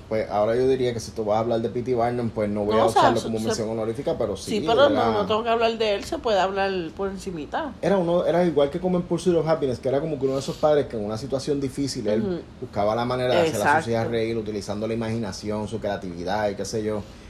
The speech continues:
Speaker 1: El momento ese cuando hace la supuesta máquina de, de los, de los, de los
Speaker 2: De los
Speaker 1: deseos.
Speaker 2: deseos, sí.
Speaker 1: Este, yo he dicho demasiado cosas buenas de esa película y pues... Sí, a mí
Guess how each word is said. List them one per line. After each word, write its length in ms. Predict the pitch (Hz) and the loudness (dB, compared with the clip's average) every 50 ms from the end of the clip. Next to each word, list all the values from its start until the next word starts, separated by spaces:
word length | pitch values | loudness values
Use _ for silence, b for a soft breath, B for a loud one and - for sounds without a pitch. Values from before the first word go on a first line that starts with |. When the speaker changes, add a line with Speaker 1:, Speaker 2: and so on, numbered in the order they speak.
| B B | B B
Speaker 1:
El 100 | 107 107 | -6 -4
momento 360 | 110 107 101 104 101 90 120 123 | -2 -2 -2 -2 -4 -2 -2 -2
ese 200 | 120 120 131 - | 0 0 0 0
cuando 320 | 123 117 117 107 107 101 | 0 0 2 2 2 2
hace 180 | 98 - 131 120 | 2 2 0 0
la 120 | 120 117 | 0 0
supuesta 420 | - 127 107 113 110 107 - 127 | -2 -4 -4 -2 -4 -2 -2 -2
máquina 380 | 120 123 120 107 117 120 113 113 | 0 0 0 -2 -2 -2 0 0
de, 160 | 113 113 107 | 0 0 0
de 100 | 101 110 | 0 0
los, 220 | 104 101 98 95 98 | 0 0 0 0 -2
de 80 | 101 | -2
los, 100 | 101 92 90 - | -2 -4 -6 -6
de 100 | - 110 104 | -4 -2 2
los 80 | 104 | 2
Speaker 2:
De 80 | 180 170 | 2 2
los 140 | 170 - 123 | 2 2 0
Speaker 1:
deseos. 220 | 120 120 117 170 165 | 0 4 4 4 4
Speaker 2:
deseos, 400 | - - 180 175 175 170 165 170 | 4 2 2 2 2 2 0 -2
sí. 180 | 175 160 143 - - - | -6 -8 -10 -10 -12 -8
Speaker 1:
Este, 880 | - 104 107 101 - - - - 104 104 101 101 98 95 92 90 87 90 - - 135 127 | -4 -2 -2 -4 -4 -8 -6 -2 0 0 0 0 0 0 -2 -2 -4 -6 -10 -14 -10 -2
yo 120 | 123 151 | -2 0
he 20 | 170 | 0
dicho 240 | 180 175 - 190 | 0 0 0 0
demasiado 640 | 170 151 139 123 - 143 131 127 135 135 131 120 - - | 0 0 0 -2 0 2 2 4 4 4 2 0 -2 -4
cosas 300 | 127 120 139 131 120 107 | -4 -2 0 -2 -2 0
buenas 240 | 117 117 117 120 | -2 -4 -2 -2
de 80 | 113 110 | -4 -4
esa 140 | - 123 104 | -4 -4 -2
película 500 | 113 110 107 104 92 110 98 92 87 80 | -2 -2 -2 -4 -4 -2 -2 -2 -2 -4
y 60 | 80 | -4
pues... 340 | 78 80 80 78 76 73 76 - - - - - - - - - - - - - - - - - - - - - - | -6 -8 -8 -6 -6 -8 -10 -12 -16 -18 -18 -18 -18 -18 -18 -20 -20 -20 -20 -20 -20 -20 -20 -18 -18 -18 -18 -16 -10
Sí, 180 | - 101 85 71 - - - - | -8 -6 -6 -6 -8 -12 -14 -10
a 60 | - 92 | -8 -6
mí 240 | 104 101 117 127 | -6 -4 -4 -4